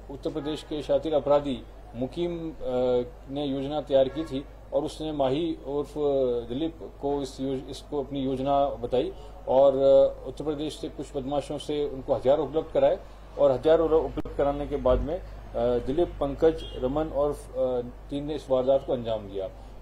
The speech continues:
इस पूरे घटनाक्रम को बड़े, अ, वारदात को बड़ी योजनाबद्ध तरीके से उन्होंने अंजाम दिया है। सबसे पहले जेल से, अ, मुक-, बंद अपराधी मुकीम ने उत्तर प्रदेश से दो अपराधियों से, अ, अपरा-, हथियार मंगवाए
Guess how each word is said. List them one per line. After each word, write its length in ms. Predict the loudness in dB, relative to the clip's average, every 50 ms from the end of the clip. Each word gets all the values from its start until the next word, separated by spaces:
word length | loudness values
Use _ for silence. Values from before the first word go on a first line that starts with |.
| -4
इस 180 | -4 -4 2 4
पूरे 520 | 6 6 6 6 4 0 0 2 2 2 2
घटनाक्रम 600 | 0 -4 -4 -4 -2 -2 0 0 0 -2 -2 -6
को 320 | -6 -2 2 2 2 2
बड़े, 280 | 2 0 0 0 0 -2
अ, 340 | -2 -4 -2 0 0 0 -2 -2 -4
वारदात 460 | -2 0 0 2 4 4 4 2 0 -4
को 80 | -6 -2
बड़ी 160 | -2 0 0
योजनाबद्ध 540 | 0 0 -2 -2 -2 -2 -4 -4 -4 -4 -2
तरीके 300 | -2 -2 -2 -2 -2 -4
से 100 | -4 -4
उन्होंने 360 | -4 -2 -2 -2 -2 0 0
अंजाम 460 | 0 -2 -4 -2 2 4 4 4 2
दिया 180 | 0 2 4 6
है। 160 | 6 4 2 0 -6 -16 -16 -16 -16 -18 -14 -4 -2
सबसे 240 | -2 0 0 0 2
पहले 480 | 6 6 6 6 6 4 4 4 0 -4 -10 -12 -12 -14 -14 -14 -6 -2
जेल 200 | -2 -2 0 -2
से, 340 | -2 0 2 2 2 2
अ, 100 | 2 0 0 0 2 2 2 2 0 -2 -4 -8 -10 -12 -14 -14 -16 -16 -16 -16 -16 -16 -16 -10
मुक-, 260 | -6 -6 -6 -6 -4 -2
बंद 380 | -2 -2 -2 -4 -6 -6 -4
अपराधी 440 | -4 -4 0 2 2 2 2 0 -4
मुकीम 300 | -4 -4 -2 -2 -4 -4
ने 380 | -2 -4 -4 -4 -4 -6 -6 -8 -10 -10 -10 -10
उत्तर 160 | -10 -6 -6
प्रदेश 280 | -4 -4 -2 -4 -4 -6
से 340 | -4 -2 -2 0 0 -2 -4 -2 -2
दो 220 | -2 0 0 -2
अपराधियों 440 | -4 -2 2 4 4 4 2 -2 -6
से, 320 | -4 -2 -2 -2 -2 -2
अ, 20 | -2
अपरा-, 520 | -2 -2 -2 -4 0 2 2 2 2 0
हथियार 340 | -2 2 4 6 6 6 4
मंगवाए 360 | 0 0 0 2 2 2